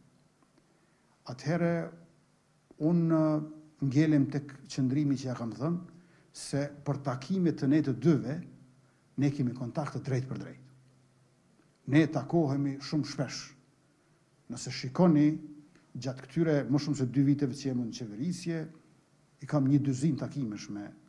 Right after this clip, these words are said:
kryeministin Rama. Nuk lëngon raporti Kosovë-Shqipëri, por dhe demokracia, paqja e siguria në Ballkan, pse nuk takohen kryeministri i Kosovës me atë të Shqipërisë.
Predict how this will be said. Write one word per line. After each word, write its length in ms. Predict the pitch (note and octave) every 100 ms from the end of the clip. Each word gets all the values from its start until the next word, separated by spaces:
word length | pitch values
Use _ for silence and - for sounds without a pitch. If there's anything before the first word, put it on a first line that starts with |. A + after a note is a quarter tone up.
| -
kryeministin 480 | A2 G2+ G2+ - F#2+
Rama. 220 | F2+ - - - - _
Nuk 400 | C3 C3 D3+ D3+
lëngon 640 | C#3 C3+ C3 B2 F#3 C3+ G#2 - - - _ _ B2+
raporti 480 | B2 - D#3 D3 D3
Kosovë-Shqipëri, 760 | C#3 C3 C#3+ - - B2+ B2 F#2+ - - - _ _ -
por 160 | C3+ C#3+
dhe 100 | C3
demokracia, 800 | C#3 C#3 C#3+ B2+ - E3+ C#3+
paqja 560 | B2 - D3+ C3 - C3+
e 80 | C3
siguria 460 | B2+ A#2+ C3+ C#3 B2
në 80 |
Ballkan, 400 | A2+ A#2 D3+ E3+ E3 - - -
pse 180 | -
nuk 220 | D3 D3 D3
takohen 440 | C3 - C#3+ C3
kryeministri 400 | B2+ C3 C#3 B2+
i 40 | B2
Kosovës 460 | A#2+ D3 C3+ B2+
me 140 | B2 A#2
atë 160 | B2 -
të 100 | A2+ - - -
Shqipërisë. 560 | - - B2 G#2 -